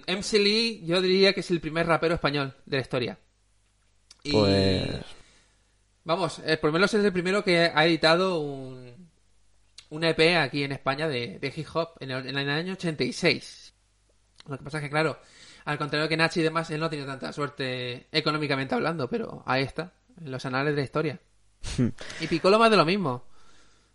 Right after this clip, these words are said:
Speaker 1: Piccolo era de la zona norte y M C Lee y demás.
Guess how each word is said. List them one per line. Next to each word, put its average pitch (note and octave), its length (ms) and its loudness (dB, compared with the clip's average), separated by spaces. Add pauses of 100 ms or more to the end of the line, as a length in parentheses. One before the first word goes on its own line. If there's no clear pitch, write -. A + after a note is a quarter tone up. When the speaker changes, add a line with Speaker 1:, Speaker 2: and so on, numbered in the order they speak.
(100)
Speaker 1:
Piccolo D#3+ 380 2
era G3+ 180 6
de F#3+ 60 4
la D#3 80 4
zona E3 200 0
norte G#3+ 500 0 (140)
y C#3 160 -6
M C#3+ 120 -6
C D#3+ 160 -4
Lee E3+ 460 -2
y B2+ 80 -6
demás. D#3 420 -8